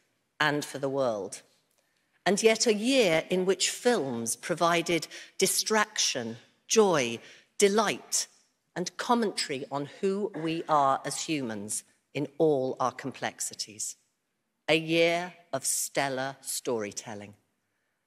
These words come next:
The calibre of filmmaking represented in the nominated films this year is outstanding. It has definitely been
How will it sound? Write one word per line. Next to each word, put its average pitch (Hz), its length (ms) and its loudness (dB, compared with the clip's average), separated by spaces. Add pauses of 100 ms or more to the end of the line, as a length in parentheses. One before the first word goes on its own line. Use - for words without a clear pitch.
(120)
The 165 60 -2
calibre 214 600 2
of - 80 -10
filmmaking 143 720 -2
represented 160 680 0
in 147 120 -2
the 147 80 -4
nominated 175 600 -2
films 151 360 -4
this - 240 -8
year 135 240 0 (400)
is 214 160 4
outstanding. 202 840 -4 (640)
It 180 180 2
has 175 300 -2 (180)
definitely 135 680 0
been 110 440 -2